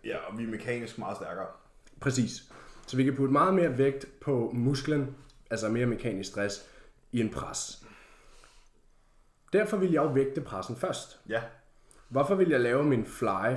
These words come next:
Speaker 2: før min pres?
Speaker 1: Det skulle så være, fordi du er, er i en situation, hvor du gerne vil pre-fatigue, eller du måske har problemer med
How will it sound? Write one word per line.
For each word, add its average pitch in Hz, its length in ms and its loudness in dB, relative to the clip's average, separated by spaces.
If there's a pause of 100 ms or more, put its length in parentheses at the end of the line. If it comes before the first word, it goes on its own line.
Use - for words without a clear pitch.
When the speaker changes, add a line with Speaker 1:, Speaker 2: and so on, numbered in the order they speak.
Speaker 2:
før - 260 -2
min 92 120 -6
pres? - 500 -14 (460)
Speaker 1:
Det 160 120 -2
skulle 196 200 -4
så 139 100 -4
være, 120 220 0
fordi 113 100 -10 (100)
du 113 220 -8
er, 78 220 -6 (140)
er 113 160 2
i 127 100 0
en 117 80 -2
situation, 117 600 -4
hvor 113 180 -2
du 104 100 -8
gerne 104 240 -2
vil 104 80 -6
pre-fatigue, 117 720 -8
eller 104 140 -4
du 107 80 -10
måske 104 320 -8
har 147 60 -8
problemer 127 460 -4
med 120 160 -2